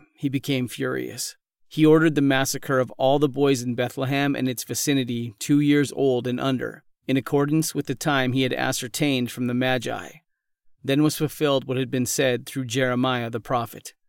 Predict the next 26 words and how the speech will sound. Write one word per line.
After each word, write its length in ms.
A 80
voice 420
was 200
heard 280
in 140
Ramah, 500
sobbing 680
and 200
loud 320
lamentation, 840
Rachel 580
weeping 420
for 180
her 120
children, 600
and 140
she 140
would 160
not 280
be 140
consoled, 720
since 300
they 160
were 160
no 180
more. 460